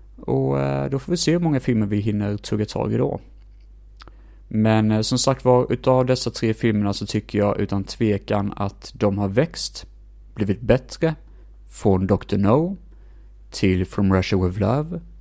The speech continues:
till Goldfinger. Doctor No som är ganska seg och enligt också fansen erkänns kanske inte vara den bästa filmen i franchisen, till, ehm,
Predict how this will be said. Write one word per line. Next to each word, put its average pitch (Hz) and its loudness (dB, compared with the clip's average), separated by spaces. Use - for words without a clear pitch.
till 151 -2
Goldfinger. - -4
Doctor 104 0
No 117 6
som 139 0
är 135 2
ganska 131 -2
seg 135 0
och - 0
enligt 151 2
också - -2
fansen 127 -2
erkänns 117 0
kanske 113 -2
inte 104 -4
vara 101 0
den 101 -2
bästa - -2
filmen - -4
i - -8
franchisen, - -6
till, 135 2
ehm, 98 2